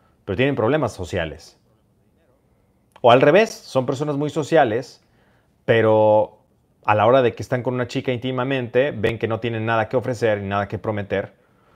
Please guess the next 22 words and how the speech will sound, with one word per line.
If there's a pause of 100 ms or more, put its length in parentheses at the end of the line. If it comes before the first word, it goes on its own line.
(280)
Pues
obviamente,
¿no?
Cualquier
persona
va
a
decir,
"Oye,
pero
pues
aquí
no
hay
ningún
futuro". (1200)
Entonces, (600)
esto
es,
acuérdate
que
es